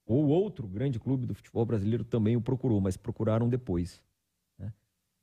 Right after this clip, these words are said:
Eu costumo muito dizer assim que não é, não é mérito, não, é obrigação nossa, já que você não tem o, a,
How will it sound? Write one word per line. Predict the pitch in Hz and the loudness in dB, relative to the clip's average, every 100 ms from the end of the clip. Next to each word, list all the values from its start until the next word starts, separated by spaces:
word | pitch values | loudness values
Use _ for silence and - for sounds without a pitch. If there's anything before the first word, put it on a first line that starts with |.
| _ | _
Eu | 87 | -16
costumo | - 107 98 | -8 -2 0
muito | 101 107 | 2 0
dizer | 101 92 101 | -2 -2 -2
assim | - 104 | -2 -6
que | 95 | -4
não | 101 101 104 | -6 -2 0
é, | 113 | 0
não | 113 101 98 82 87 98 | 0 -2 -6 -8 -8 -2
é | 104 | 0
mérito, | 110 107 113 101 98 | 2 2 2 -2 -2
não, | 101 104 | 2 2
é | |
obrigação | 98 98 113 110 - 123 | 2 2 2 0 0 0
nossa, | 117 101 90 - - _ _ - | 2 2 0 -4 -18 _ _ -4
já | |
que | 87 | -4
você | 104 117 | -2 -2
não | 113 | 0
tem | 113 104 - 107 - _ _ _ - | 2 0 -2 -8 -8 _ _ _ -10
o, | |
a, | - - | -8 -8